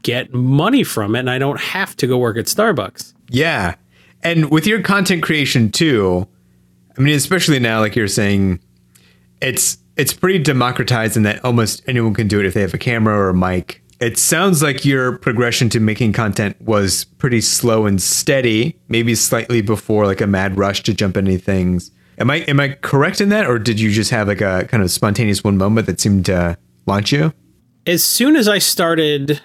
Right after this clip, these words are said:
Speaker 1: full-time trading cards at events.
Speaker 2: Yeah, do you have a system?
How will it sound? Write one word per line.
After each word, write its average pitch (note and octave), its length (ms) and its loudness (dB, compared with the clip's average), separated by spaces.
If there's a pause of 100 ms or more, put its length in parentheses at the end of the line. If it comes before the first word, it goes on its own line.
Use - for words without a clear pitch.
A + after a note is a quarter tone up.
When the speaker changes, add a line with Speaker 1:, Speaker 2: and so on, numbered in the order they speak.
(280)
Speaker 1:
full-time C#3+ 960 0 (1200)
trading D3 440 0
cards C3+ 340 -2
at A#2+ 120 0
events. A2+ 520 -4 (460)
Speaker 2:
Yeah, E3 220 0
do A2+ 100 2
you E3+ 80 4
have G3 140 2
a F3 80 2
system? F3 640 2